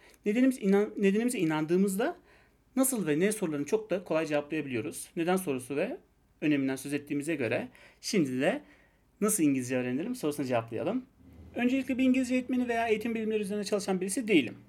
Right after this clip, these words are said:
Burada "Nasıl İngilizce öğrenir?" sorusunu kendi hayatımda yaşadığım deneyimler, İngilizce öğretmenlerimin ve İngilizceyi ana dili gibi konuşan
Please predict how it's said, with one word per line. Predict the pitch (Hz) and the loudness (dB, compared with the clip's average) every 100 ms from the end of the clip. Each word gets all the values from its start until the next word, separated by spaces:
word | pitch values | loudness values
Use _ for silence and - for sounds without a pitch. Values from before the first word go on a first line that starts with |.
| - - - | -20 -14 -8
Burada | 233 240 | -6 -2
"Nasıl | 247 226 | -2 -2
İngilizce | 214 208 202 | -4 -2 -2
öğrenir?" | 202 190 208 | 0 0 -2
sorusunu | 202 160 - 220 | -2 -4 -4 -4
kendi | 190 190 | 0 2
hayatımda | 190 165 190 202 | 4 2 0 -4
yaşadığım | 180 180 190 | -4 -2 -2
deneyimler, | 165 160 139 110 123 - - - - | 2 2 2 0 -4 -6 -14 -20 -2
İngilizce | 190 202 196 | 2 2 4
öğretmenlerimin | 185 175 170 160 151 156 160 | 4 2 0 -2 -2 -2 -4
ve | 151 | -4
İngilizceyi | 156 175 185 170 160 | -4 -2 -2 0 -2
ana | - 175 | 0 -2
dili | 180 160 | 0 -2
gibi | 143 143 | -4 -6
konuşan | 143 131 233 | -6 -6 -8